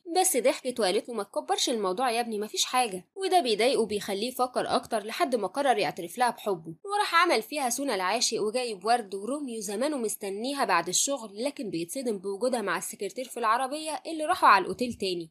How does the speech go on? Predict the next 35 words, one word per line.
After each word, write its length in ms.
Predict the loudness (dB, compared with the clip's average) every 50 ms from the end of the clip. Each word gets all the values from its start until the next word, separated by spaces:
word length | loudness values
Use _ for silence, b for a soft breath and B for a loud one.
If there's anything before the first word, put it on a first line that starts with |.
| _ -10
بس 200 | -8 -6 -6 -6
خلينا 340 | -2 -2 0 2 4 4 4
أفكركم 480 | 4 2 -2 2 2 0 0 2 0 0
إن 120 | 0 0
بطلنا 380 | -2 0 2 2 2 2 2 0
ما 100 | -2 0
بيعرفش 420 | 2 2 4 4 4 2 0 0
يقفل 300 | 0 -4 -4 -2 -4 -2
بقه 240 | 0 -2 -2 0 0
ولا 300 | 0 2 4 4 4 4
يقعد 260 | 4 2 2 2 0
ساكت، 360 | 0 0 0 0 -2 -6 -14 -20 _ _ _ -20 _ _ -6 -2
عشان 240 | 0 2 0 0
كده 220 | 0 -2 0 0 0
استناها 460 | 0 -2 -4 -4 -2 -2 0 0 -2
لحد 320 | -2 -2 -4 -2 -2 0
ما 120 | -2 0 0
رجعت 340 | 0 0 0 0 -2 -2 -4
وسألها 340 | -4 -2 0 0 2 2
عن 160 | 2 2 2 0
الموضوع، 560 | -2 -2 -2 -4 -2 -2 -2 -2 -2 -4 -6
بس 240 | -6 -6 -6 -4 -2
هي 180 | -2 0 2
قالت 260 | 2 2 2 -2 -4
له 80 | -6 -6
إنها 180 | -4 -4 -2 -2
مسألة 320 | -4 -4 -2 -4 -4 -4
شخصية 540 | -4 -6 -8 -8 -6 -2 0 0 0 0 -2
مالكش 380 | -2 0 0 0 0 0 0
دعوة، 400 | 2 4 4 4 4 2 -2 -6
وبطل 420 | -6 4 4 6 6 6 2 -2 -2
تبقى 320 | -2 -6 -2 0 0 0
أهبل 200 | 2 0 0 0
وعلى 240 | 2 2 2 2 0
نياتك. 460 | -2 -4 -4 -4 -4 -4 -6 -10 -14